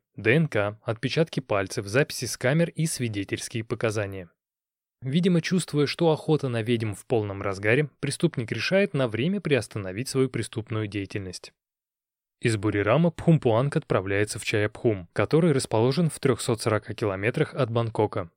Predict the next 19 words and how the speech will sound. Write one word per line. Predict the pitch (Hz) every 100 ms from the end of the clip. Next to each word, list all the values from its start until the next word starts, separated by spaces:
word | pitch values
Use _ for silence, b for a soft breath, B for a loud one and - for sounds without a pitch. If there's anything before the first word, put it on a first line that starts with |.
| _
Причем | 127 135 165 151
сюда | - 131
он | 185 196
поехал | 151 123 117 147
не | 139
просто | - 107 - 117
так. | 123 90 - _ _ _
В | 113
этом | 117 117 104
городе | 110 131 147 -
у | 160
преступника | 180 - 208 196 196 170
была | 135 117
возлюбленная | 104 95 113 160 185 185 165
по | 110
имени | 107 147 165
Канисиван | 156 123 110 - 104 131 160 -
Пьянчая | 120 98 - 123 127
Пхум, | - - 110 90